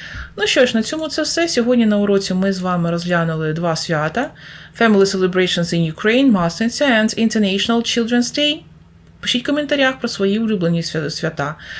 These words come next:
А я з вами прощаюсь до наступного уроку. На наступному уроці, в наступному відео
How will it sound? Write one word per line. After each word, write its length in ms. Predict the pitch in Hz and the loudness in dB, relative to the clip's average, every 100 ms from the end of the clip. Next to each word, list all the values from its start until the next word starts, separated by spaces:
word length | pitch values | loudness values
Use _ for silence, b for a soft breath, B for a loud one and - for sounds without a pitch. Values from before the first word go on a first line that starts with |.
| B B | B B
А 80 | 180 | 2
я 120 | 190 | 4
з 60 | 196 | 4
вами 140 | 196 | 0
прощаюсь 420 | 185 185 196 180 | 0 0 2 2
до 60 | 175 | 2
наступного 540 | 175 - 185 175 165 | -2 -2 -2 -2 -2
уроку. 560 | 170 160 147 147 254 294 B B B | -2 -2 -2 -2 -2 -4 B B B
На 60 | 208 | 0
наступному 460 | 208 214 208 202 196 | 2 2 2 4 4
уроці, 400 | 196 190 175 170 | 4 2 2 0
в 40 | |
наступному 440 | 175 - 190 180 | 0 0 0 0
відео 400 | 180 180 156 151 | 2 0 0 -2